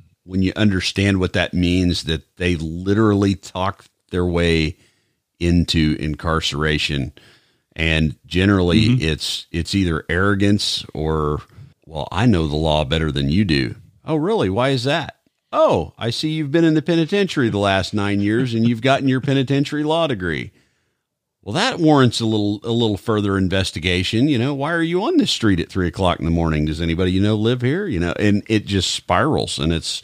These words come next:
Speaker 2: Yep.
Speaker 1: uh, I, I'm not trying to give out too many trade secrets, but, uh, <laughs> there's probably not too many criminals subscribing to the podcast, hopefully. But, uh,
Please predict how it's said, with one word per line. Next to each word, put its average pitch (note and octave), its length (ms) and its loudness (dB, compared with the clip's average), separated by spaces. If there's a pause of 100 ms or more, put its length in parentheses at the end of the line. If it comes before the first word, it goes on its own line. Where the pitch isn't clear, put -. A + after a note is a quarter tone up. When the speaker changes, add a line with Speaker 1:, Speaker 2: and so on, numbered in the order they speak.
(640)
Speaker 2:
Yep. G2 140 -4
Speaker 1:
uh, F2 260 0
I, F#2+ 180 -2 (100)
I'm F#2+ 160 -2
not G2+ 300 -2
trying A#2 180 2
to G2 80 0
give G2+ 140 0
out G2+ 180 0
too A#2 120 0
many G2 160 4
trade G#2+ 320 0
secrets, A#2 540 -2
but, F2+ 380 -4
uh, E2+ 300 0 (260)
<laughs> - 280 -20
there's - 140 -2
probably C#3 340 4
not A#2 300 0
too A#2 140 2
many A2 180 4
criminals G#2 500 0
subscribing F2+ 680 -2
to D2 80 -8
the D#2 100 -6
podcast, F2 640 -2
hopefully. D#2 520 -4
But, D2 360 -8
uh, D2 260 -4